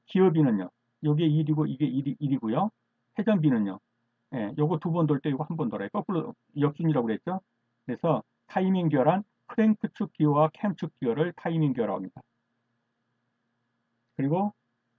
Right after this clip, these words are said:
예, 그렇죠. 크랭크 축에 의해서 캠 축 밸브를, 밸브의 개폐와 관련되는 것입니다. 그 밑에 해설 한번 봐두시고요.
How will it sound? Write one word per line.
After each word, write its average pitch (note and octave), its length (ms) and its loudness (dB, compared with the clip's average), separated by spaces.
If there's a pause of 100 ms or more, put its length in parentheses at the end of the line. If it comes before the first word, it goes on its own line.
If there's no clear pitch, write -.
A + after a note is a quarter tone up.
예, A2 200 -8
그렇죠. - 240 -6
크랭크 G#3 360 0
축에 E3 200 -2
의해서 C3 360 0
캠 F3 260 -6
축 D#3 160 -10
밸브를, D3 640 2 (200)
밸브의 D#3+ 640 2
개폐와 D#3 560 2 (220)
관련되는 A#2+ 380 2
것입니다. - 380 -14 (4000)
그 C3 80 -6
밑에 - 180 -10
해설 D#3 240 2
한번 C3+ 180 2
봐두시고요. G#2+ 800 -4